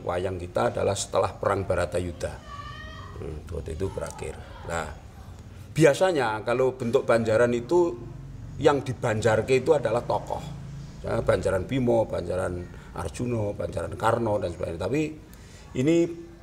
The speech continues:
bukan banjaran ya. Pokoknya saya ingin, ingin cerita tentang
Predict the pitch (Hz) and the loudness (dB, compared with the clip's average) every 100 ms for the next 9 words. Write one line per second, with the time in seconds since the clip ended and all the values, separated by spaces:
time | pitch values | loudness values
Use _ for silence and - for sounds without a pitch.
0 | - 113 95 120 120 113 110 104 113 127 | -12 -6 2 2 2 -2 -2 2 6 6
1 | 107 87 - 95 104 120 143 139 - - | 4 -6 -8 -2 -2 2 0 0 -2 -14
2 | - - 123 160 143 151 143 127 - 135 | -14 2 6 6 4 -2 -4 -6 -6 -2
3 | 139 143 135 127 131 135 - 131 127 120 | 0 0 -2 0 2 2 4 4 4 0
4 | 123 123 123 113 | 0 0 -2 -4